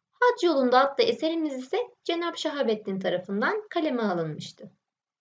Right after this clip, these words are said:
Şimdi başka bir sorumuz var. Aşağıdaki eserlerden hangisi gezi yazısı türünde değildir? Türkistan, Türkistan,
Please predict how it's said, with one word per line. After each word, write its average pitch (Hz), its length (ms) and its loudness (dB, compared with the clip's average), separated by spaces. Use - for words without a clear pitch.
Şimdi 349 280 0
başka 302 340 2
bir 269 160 -4
sorumuz 269 420 0
var. 302 160 0
Aşağıdaki 339 560 -2
eserlerden 311 680 -2
hangisi 330 420 -4
gezi 294 220 -4
yazısı 254 360 -4
türünde 285 420 -4
değildir? 202 520 -4
Türkistan, 277 680 0
Türkistan, 220 720 -6